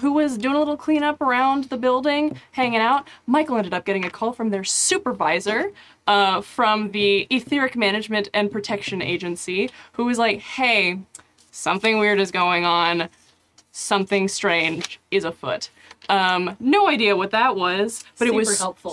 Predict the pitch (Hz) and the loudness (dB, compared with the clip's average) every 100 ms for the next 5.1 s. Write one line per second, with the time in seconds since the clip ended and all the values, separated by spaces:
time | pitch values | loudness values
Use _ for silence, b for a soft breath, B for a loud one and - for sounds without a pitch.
0 | 156 - - 381 381 330 269 254 311 311 | -6 -4 2 4 4 4 4 2 2 2
1 | 208 190 226 247 B - 226 - - 339 | 2 2 -2 -6 B -8 -8 -6 0 2
2 | 233 202 226 - 196 185 196 190 170 160 | 4 2 0 -2 -4 -4 -4 0 0 0
3 | _ - 202 156 - 220 202 - 202 160 | _ -8 -8 -8 -10 -6 -4 2 2 2
4 | - 196 240 262 226 196 196 196 196 247 | 0 2 2 0 -4 -6 -4 0 2 4
5 | 311 | 2